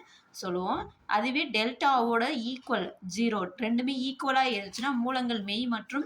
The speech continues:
சமம்னு சொல்லுவோம். டெல்டா விட வேல்யூஸ் வந்து ஹையஸ்டா இருந்துச்சுன்னா மெய் மூலம் இது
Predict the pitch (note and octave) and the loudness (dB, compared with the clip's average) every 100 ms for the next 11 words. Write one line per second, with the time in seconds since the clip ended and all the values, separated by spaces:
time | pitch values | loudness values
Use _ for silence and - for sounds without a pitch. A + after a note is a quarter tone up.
0 | - - F#3 F#3+ A3 A3+ - F#3 G3 C#4 | -4 -2 0 0 -2 -2 -4 -4 -4 -4
1 | - - - - G#3 A3+ C#4 D4 D#4 B3+ | -6 -18 -20 -20 -4 0 0 2 2 2
2 | B3 D4 A#4 G#4 _ _ - G3+ G#3+ B3+ | 2 2 0 -4 _ _ -4 2 4 4
3 | C4+ C#4 A#3 A3 A3 D4 C#4+ G#3 A3 - | 2 0 0 0 0 0 2 2 0 0
4 | A#3+ G#3 F#3 - C4 D4+ A3+ A#3 B3 A3+ | 0 0 -4 -4 -2 0 0 0 0 0
5 | G#3 B3 G#3+ A3 | 0 0 -2 -6